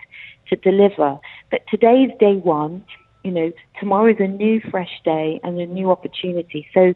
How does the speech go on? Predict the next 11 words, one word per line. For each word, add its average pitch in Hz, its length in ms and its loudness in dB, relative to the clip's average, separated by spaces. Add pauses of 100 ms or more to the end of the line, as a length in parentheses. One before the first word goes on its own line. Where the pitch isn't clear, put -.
(360)
if 208 140 -4
you 220 100 -4
did 240 200 4
end 196 260 0
up 170 140 0
losing 180 420 -4
it 165 140 -6
with 170 160 -10
the - 80 -18
children, 165 580 -2
<laughs> - 40 -6